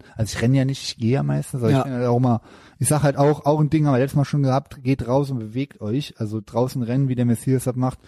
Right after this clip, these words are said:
Speaker 1: Oder wenn man halt M-, Muskelmutant wie ich ist,
Speaker 2: Aber,
Speaker 1: dann geht
Speaker 2: äh,
Speaker 1: halt.
Speaker 2: ihr, ihr wisst ja auch, renn-, draußen laufen gehen heißt andere Menschen töten. Das haben wir jetzt heute
Speaker 1: Ja.
Speaker 2: gelernt, so.
Speaker 1: Find ich, äh,
Speaker 2: Äh, also tut es.
Speaker 1: find, ja, tut es, genau. Autokauf habe ich schon genannt, also Hochzeit sowieso beste,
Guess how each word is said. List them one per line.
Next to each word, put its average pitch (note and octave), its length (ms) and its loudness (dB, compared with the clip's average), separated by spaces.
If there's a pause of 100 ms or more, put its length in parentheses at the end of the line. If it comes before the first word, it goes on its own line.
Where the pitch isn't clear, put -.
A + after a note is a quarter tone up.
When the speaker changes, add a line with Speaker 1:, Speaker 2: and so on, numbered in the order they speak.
(340)
Speaker 1:
Oder A#2+ 200 2
wenn B2 80 2
man A2+ 100 4
halt A2 200 2
M-, B2+ 280 -6
Muskelmutant C3+ 720 0
wie C#3 60 -2
ich C#3+ 200 -6
ist, D3 80 -2
Speaker 2:
Aber, E3+ 340 2
Speaker 1:
dann - 40 2
geht E3+ 160 4
Speaker 2:
äh, F3 100 2
Speaker 1:
halt. E3+ 320 2
Speaker 2:
ihr, F#3 60 -8
ihr E3 160 0
wisst F#3+ 200 0
ja G3 100 2
auch, F3 320 0 (200)
renn-, B2+ 460 -4 (360)
draußen D3+ 340 0
laufen D#3 360 0
gehen D#3 400 -2
heißt C3+ 320 -4
andere D3 240 -8
Menschen D#3 360 -8
töten. C3 380 -8 (640)
Das B2 180 -4
haben D3 80 0
wir D#3 120 4
jetzt D3 220 0
heute D#3+ 200 2
Speaker 1:
Ja. - 60 -8
Speaker 2:
gelernt, C3+ 420 -2
so. D3 320 0
Speaker 1:
Find G#2+ 200 -2
ich, G#2+ 180 -6 (100)
äh, A2 40 -2
Speaker 2:
Äh, G#2 80 0
also E3 460 4
tut D#3+ 240 0
es. C3+ 260 -6 (140)
Speaker 1:
find, B2+ 280 -10
ja, F#2+ 160 -14
tut A#2 240 -12
es, - 140 -20
genau. A2 320 -4 (720)
Autokauf D#3 440 2
habe D3+ 80 2
ich C#3 60 -2
schon C3+ 120 2
genannt, C#3 300 2
also A#2+ 280 2
Hochzeit C#3 380 0
sowieso B2+ 280 -4
beste, D#3+ 640 -4